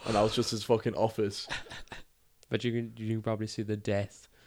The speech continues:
Speaker 1: Oh,
Speaker 2: behind
Speaker 1: yeah.
Speaker 2: those eyes as well,
Speaker 1: Oh, the
Speaker 2: right?
Speaker 1: guy, the guy ain't doing good.
Speaker 2: Yeah.
Speaker 1: And that was a few years ago as well.
Speaker 2: This is the suicide room.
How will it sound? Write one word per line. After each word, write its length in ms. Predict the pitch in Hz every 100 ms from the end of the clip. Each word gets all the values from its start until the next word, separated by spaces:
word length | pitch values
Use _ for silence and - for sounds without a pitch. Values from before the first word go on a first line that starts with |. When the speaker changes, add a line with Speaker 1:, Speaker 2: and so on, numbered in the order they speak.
| - _ _ _ -
Speaker 1:
Oh, 260 | 151 107
Speaker 2:
behind 280 | 101 104 113
Speaker 1:
yeah. 60 | 107
Speaker 2:
those 200 | 107 104
eyes 260 | 98 104
as 140 | 98 95
well, 140 | 104
Speaker 1:
Oh, 160 | 123 104
the 80 | 101
Speaker 2:
right? 320 | 113 123 107
Speaker 1:
guy, 60 | 104
the 80 |
guy 180 | 110 127
ain't 120 | 120
doing 220 | 107 107 107
good. 240 | 104 98 - _
Speaker 2:
Yeah. 520 | 104 98 95 92 95 107 - _ -
Speaker 1:
And 100 | 120
that 60 | 143
was 120 | 135
a 20 |
few 140 | 135
years 200 | 107 131
ago 180 | 131 98
as 120 | 101
well. 240 | 110 104 - -
Speaker 2:
This 180 | 135 -
is 80 | 185
the 100 | 226
suicide 560 | - 135 123 120 110
room. 320 | 101 98 92